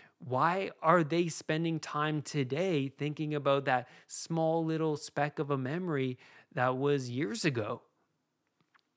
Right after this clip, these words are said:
And why would they think about my voice cracking? If, of anything, they're all battling their own things going on. So why am I holding on to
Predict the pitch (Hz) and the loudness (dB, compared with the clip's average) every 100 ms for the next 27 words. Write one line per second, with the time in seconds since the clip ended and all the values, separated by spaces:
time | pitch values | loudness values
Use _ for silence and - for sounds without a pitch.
0 | _ _ _ _ _ _ _ _ _ _ | _ _ _ _ _ _ _ _ _ _
1 | - 135 135 123 123 160 190 175 180 185 | -4 0 2 2 4 4 4 2 0 0
2 | 185 180 180 175 170 123 196 208 - 123 | -2 2 2 4 2 2 0 0 -2 0
3 | 113 - 123 131 117 - - 139 147 214 | 0 -2 -2 -2 -4 -14 0 4 6 6
4 | 226 143 123 117 123 147 156 156 139 135 | 4 -2 -4 0 6 6 6 0 4 6
5 | 156 175 180 185 151 160 170 156 196 220 | 6 4 2 0 4 4 6 4 2 0
6 | 175 - - - - - - 147 135 120 | 0 -2 -12 -18 -20 -6 2 2 2 -2
7 | 110 123 123 120 117 117 143 139 151 170 | -2 0 2 2 2 0 -6 -4 -2 -2
8 | 175 143 - - 143 135 127 127 127 127 | -2 -4 -8 -6 -4 -4 -4 -4 -4 -6
9 | - 123 | -8 -8